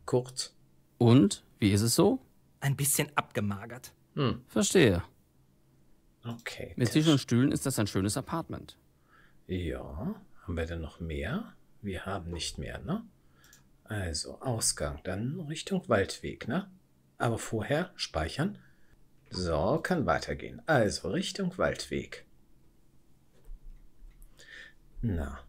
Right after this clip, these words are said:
Speaker 1: also Kerzen sollen wir finden. Irgendeine Art von Lichtquelle. Zum See. Schöne Aussicht. Ja, na ja.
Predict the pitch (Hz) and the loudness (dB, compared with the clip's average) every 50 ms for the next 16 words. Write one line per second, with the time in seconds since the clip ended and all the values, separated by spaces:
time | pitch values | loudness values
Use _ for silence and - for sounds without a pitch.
0 | - - - - 110 101 - 90 - - - - 104 104 - - - 76 73 73 | -20 -20 -12 -10 -8 -8 -8 -10 -10 -12 -10 -8 -8 -6 -4 -4 -4 -4 -6 -10
1 | 80 78 73 71 71 - - - - 78 76 78 82 82 92 90 80 - - - | -10 -10 -10 -12 -12 -12 -8 -8 -6 -6 -4 -6 -6 -8 -10 -12 -16 -18 -20 -16
2 | - 135 160 180 180 151 - 123 120 113 101 95 92 85 92 - - - - 110 | -10 -6 -6 -6 -6 -6 -8 -6 -6 -6 -6 -8 -10 -12 -12 -12 -16 -12 -10 -10
3 | 95 90 92 95 - - - - - - - 71 73 73 - - - - _ _ | -8 -8 -8 -8 -8 -10 -12 -14 -20 -14 -10 -10 -10 -8 -10 -14 -16 -16 _ _
4 | - - - - - - - - - - - 131 131 139 139 120 - - 107 101 | -20 -20 -20 -20 -20 -20 -16 -8 -6 -6 -2 0 0 0 2 2 2 2 2 0
5 | 82 71 69 62 - - - - - - - - - - - - - - 98 80 | 0 -2 -4 -6 -8 -12 -16 -20 -20 -20 -18 -16 -16 -12 -10 -6 -2 0 0 0
6 | 78 82 69 67 98 95 - - - 208 240 233 - - - - - _ - - | 0 -2 -2 -2 -2 -2 0 0 0 0 0 -2 -6 -10 -12 -16 -18 _ -20 -20
7 | _ - - _ _ _ 330 320 330 311 - - - - - - _ - - - | _ -20 -20 _ _ _ -12 -12 -12 -14 -16 -18 -20 -20 -20 -20 _ -20 -20 -20
8 | _ - _ _ - - 294 269 254 262 254 | _ -20 _ _ -10 -8 -6 -6 -6 -6 -6